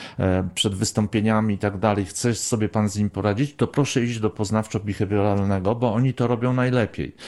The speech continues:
Jak trafi pan do psychoanalityka i będzie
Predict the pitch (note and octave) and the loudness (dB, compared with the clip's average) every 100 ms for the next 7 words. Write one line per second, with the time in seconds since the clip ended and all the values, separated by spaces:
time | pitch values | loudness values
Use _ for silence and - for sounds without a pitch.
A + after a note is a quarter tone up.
0 | - - F#2+ - C3+ D3 C#3 A#2+ A#2 A#2+ | -10 -4 -2 2 2 2 2 2 0 0
1 | - A2 A2+ A2 G#2+ - C#3+ C#3+ G#2+ G#2 | -2 2 2 2 0 2 0 2 0 0
2 | - - - - - - - G2+ B2 A2 | -6 -20 -20 -20 -20 -4 0 4 2 4
3 | A2+ A2 | 2 2